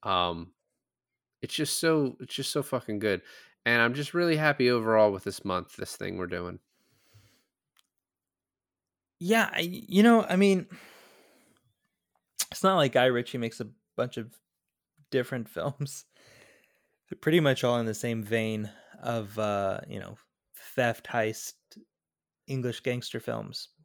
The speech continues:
Speaker 1: Well, these are
Speaker 2: But
Speaker 1: just the ones we're doing. I mean, he did Sherlock. He did
Speaker 2: No, I know.
Speaker 1: He's done
Speaker 2: I
Speaker 1: other
Speaker 2: know.
Speaker 1: stuff.
Speaker 2: I know, but o-, out of the ones we're doing, they're all in the same vein of the same sort of film. And, uh, but that makes it really easily comparable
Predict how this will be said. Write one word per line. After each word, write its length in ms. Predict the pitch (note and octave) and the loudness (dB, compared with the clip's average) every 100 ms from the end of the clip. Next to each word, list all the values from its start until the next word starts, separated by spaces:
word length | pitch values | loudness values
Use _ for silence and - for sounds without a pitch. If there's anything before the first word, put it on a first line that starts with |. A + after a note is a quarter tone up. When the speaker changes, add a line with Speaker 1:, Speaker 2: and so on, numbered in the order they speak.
| - | -8
Speaker 1:
Well, 120 | C3+ | 0
these 120 | G#3+ | 6
are 40 | G3+ | 6
Speaker 2:
But 100 | G#3 | 6
Speaker 1:
just 160 | - | 0
the 100 | C3+ | 0
ones 200 | B2+ A2 | 0 0
we're 80 | G#2 | -2
doing. 440 | F#2 C#3 G2 F2 F#2+ | 0 2 2 -2 -10
I 40 | G2 | -6
mean, 160 | G2+ | -2
he 80 | G2+ | -2
did 160 | B2+ A#2 | -4 -4
Sherlock. 680 | - G#2+ G2+ F#2+ F#2 - - _ _ | -2 2 2 2 0 -6 -20 _ _
He 80 | G#2+ | -8
did 140 | G#2+ | 2
Speaker 2:
No, 120 | G3 D#4+ | 4 4
I 60 | |
know. 260 | B3+ B2 C3+ _ _ - | 4 0 -2 _ _ -4
Speaker 1:
He's 140 | F3+ | 0
done 140 | F3 F3+ | 4 4
Speaker 2:
I 20 | |
Speaker 1:
other 140 | A2 D3 | 4 2
Speaker 2:
know. 60 | |
Speaker 1:
stuff. 200 | D#3 - _ _ - | -2 -12 _ _ -6
Speaker 2:
I 120 | G3+ | 0
know, 220 | G#3 B2 A2 | 0 0 -4
but 100 | E3 | -4
o-, 200 | F3 F3 - | -2 -4 0
out 220 | E3+ G3 | 4 6
of 120 | G3+ | 6
the 80 | F3 | 6
ones 200 | D#3+ C#3 | 4 2
we're 100 | C#3 | 0
doing, 320 | B2+ B2 A#2+ | 2 0 0
they're 180 | A#2 A#2+ | 2 2
all 200 | A#2+ A#2+ | 2 2
in 120 | A2+ | -2
the 80 | A2 | -6
same 300 | - A#2+ A#2 | -6 -6 -4
vein 280 | A#2 A2+ A#2 | -4 -4 -6
of 100 | A#2 | -10
the 80 | |
same 240 | A2+ B2+ B2+ | -10 -8 -8
sort 300 | - C3 C3 | -8 -6 -4
of 120 | A#2+ | -6
film. 520 | - B2+ B2 A#2 C3 - | -4 -2 -2 -8 -14 -8
And, 180 | D#3+ D#3+ - | -4 -4 -4
uh, 100 | D3+ - - - - | -8 -10 -20 -12 -2
but 100 | D3+ | 4
that 160 | F#3 C4+ | 6 6
makes 220 | F#3+ - | 2 2
it 100 | D3 | 2
really 260 | C#3+ C#3+ | 2 2
easily 420 | C3 C#3 C3 B2+ A2+ | 2 0 0 -2 -2
comparable 840 | B2 A2+ B2 A#2+ A2+ G#2+ - - | -6 -6 -2 0 -2 -4 -10 -16